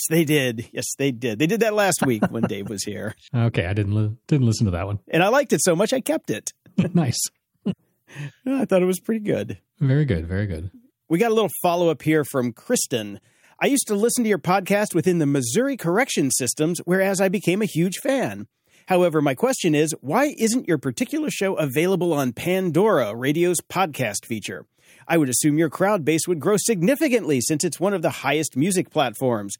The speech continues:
Speaker 1: I dislike having to download other software to listen to you guys, and I really do miss your show greatly. Thank you for all the laughter and updated tech news."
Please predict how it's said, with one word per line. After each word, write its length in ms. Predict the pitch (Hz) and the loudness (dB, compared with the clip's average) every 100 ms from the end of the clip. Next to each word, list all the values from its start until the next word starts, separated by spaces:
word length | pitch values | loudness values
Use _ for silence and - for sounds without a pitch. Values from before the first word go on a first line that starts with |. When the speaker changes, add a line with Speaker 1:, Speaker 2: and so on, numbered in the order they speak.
| _ _ - | _ _ -2
Speaker 1:
I 100 | 233 | 0
dislike 400 | 233 208 233 180 | 0 2 0 2
having 260 | 185 160 | 2 2
to 60 | 139 | 0
download 380 | 147 147 151 123 | 0 2 2 2
other 200 | 151 208 | 0 0
software 400 | 143 135 151 156 | 2 0 -2 -4
to 120 | 151 | -2
listen 280 | 247 - 165 | -2 0 2
to 40 | |
you 140 | 151 | 2
guys, 320 | 131 120 107 101 - | 2 0 0 -6 -8
and 120 | 117 | -6
I 20 | |
really 300 | 127 165 208 | -2 0 0
do 160 | 185 185 | 0 0
miss 200 | 156 - | 0 0
your 80 | |
show 200 | 214 127 | -2 0
greatly. 500 | 143 240 233 147 104 - _ _ _ | 0 0 0 -2 -4 -12 _ _ _
Thank 200 | 127 127 | -2 0
you 120 | 151 | 0
for 160 | 135 143 | 0 0
all 180 | 151 185 | 2 2
the 120 | 180 | 2
laughter 400 | 160 170 - 202 | 2 0 0 0
and 160 | 160 113 | 0 -2
updated 460 | 139 - 139 151 | -4 0 0 0
tech 260 | 143 131 - | -2 -4 -2
news." 340 | 110 87 71 | -6 -6 -10